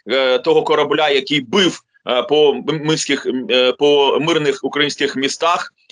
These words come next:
Ми ліквідували зрадника України Києву. Е, це особисто в мене є там навіть до нього певною мірою такого роду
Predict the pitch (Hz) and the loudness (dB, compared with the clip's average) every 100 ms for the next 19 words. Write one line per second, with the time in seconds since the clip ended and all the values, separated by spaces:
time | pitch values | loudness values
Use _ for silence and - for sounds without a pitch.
0 | - - 170 208 196 151 135 135 139 143 | -12 -4 2 2 2 -2 -2 -2 0 2
1 | 156 147 135 - _ 98 156 160 139 135 | 2 2 0 -2 _ -6 -2 -2 -2 0
2 | 131 131 135 147 139 127 127 185 202 175 | 2 2 2 0 0 -2 -2 0 2 2
3 | 143 - _ - - - 123 127 127 117 | -2 -6 _ -20 -10 -2 0 2 2 2
4 | - - - 196 - 190 - 151 135 139 | 2 0 0 0 0 0 0 -2 0 0
5 | 135 127 131 120 117 117 117 113 101 113 | 0 0 0 0 -2 0 0 -2 -2 -2
6 | 120 123 113 104 123 117 113 120 120 113 | 2 2 2 2 2 2 -2 -2 0 0
7 | 113 110 127 156 147 143 127 | -2 0 0 2 0 -2 -4